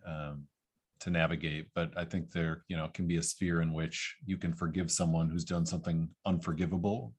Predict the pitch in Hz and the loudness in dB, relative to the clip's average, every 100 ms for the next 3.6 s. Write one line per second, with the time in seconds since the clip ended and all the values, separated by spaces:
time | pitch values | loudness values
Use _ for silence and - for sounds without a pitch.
0 | _ - - 101 92 - 101 95 - _ | _ -16 -2 0 0 2 2 2 -4 _
1 | - _ - 87 90 90 - 107 98 85 | -20 _ 0 4 4 4 6 6 6 2
2 | 85 - 92 90 82 90 82 82 - - | 0 2 2 2 0 -2 2 2 0 0
3 | 82 76 80 78 73 | 0 0 0 -2 -4